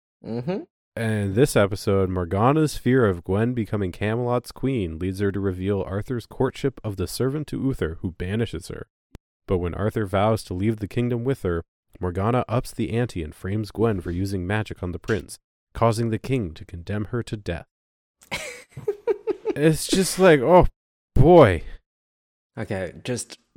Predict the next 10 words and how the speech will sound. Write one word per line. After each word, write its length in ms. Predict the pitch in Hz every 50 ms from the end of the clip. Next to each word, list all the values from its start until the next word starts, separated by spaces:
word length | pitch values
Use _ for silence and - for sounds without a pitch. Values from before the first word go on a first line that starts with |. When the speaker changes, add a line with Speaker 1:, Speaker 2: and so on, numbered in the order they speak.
| 143 - - - _ _
Speaker 1:
there, 340 | 135 131 143 147 151 147 123
there 260 | - - 135 143 147
is 320 | 151 147 147 143 120 107 113 -
one 580 | - 120 117 117 123 123 127 139 151 165 165 151
kudo 640 | - - 147 127 107 101 92 87 80 65 58 62
this 200 | - 113 107 -
episode 440 | - 101 98 - 104 - 107 98 95
gets 280 | - 101 95 92 - -
for 140 | - - 92
me. 300 | 95 95 92 90 90 -